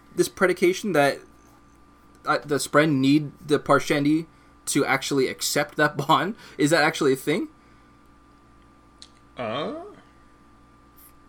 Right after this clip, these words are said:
Speaker 2: I,
Speaker 1: For
Speaker 2: I
Speaker 1: some
Speaker 2: mean, I,
Speaker 1: reason.
Speaker 2: I think it normally is. Uh,
Speaker 1: Right.
Speaker 2: my,
Speaker 1: I don't know
Speaker 2: uh,
Speaker 1: why I thought
Speaker 2: although
Speaker 1: that,
Speaker 2: I
Speaker 1: though.
Speaker 2: don't know if I can, like, directly cite that.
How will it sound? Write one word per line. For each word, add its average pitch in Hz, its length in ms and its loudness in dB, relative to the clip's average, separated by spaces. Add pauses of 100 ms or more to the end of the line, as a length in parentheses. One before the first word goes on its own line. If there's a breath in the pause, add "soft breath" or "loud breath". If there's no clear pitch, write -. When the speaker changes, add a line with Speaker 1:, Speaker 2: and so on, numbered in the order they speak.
Speaker 2:
I, 147 80 -6
Speaker 1:
For 147 120 -8
Speaker 2:
I 151 120 -4
Speaker 1:
some 139 160 0
Speaker 2:
mean, - 80 -4
I, - 40 0
Speaker 1:
reason. 202 260 -6 (200)
Speaker 2:
I 147 120 0
think 226 320 -6
it - 160 -4
normally 110 640 -4
is. 110 480 -8
Uh, 120 400 2
Speaker 1:
Right. 135 400 0
Speaker 2:
my, - 40 -20 (1040)
Speaker 1:
I 151 60 -12
don't 208 120 -4
know 233 120 -6
Speaker 2:
uh, - 40 -2
Speaker 1:
why 170 120 4
I 170 40 2
thought 151 60 0
Speaker 2:
although 151 220 6
Speaker 1:
that, 160 100 -2
Speaker 2:
I 156 120 4
Speaker 1:
though. 156 120 2
Speaker 2:
don't 156 160 -4
know 151 220 2
if 139 120 -6
I 143 100 0
can, 135 220 -4
like, 120 200 -8
directly 120 720 -2
cite 139 420 -2
that. 101 340 -8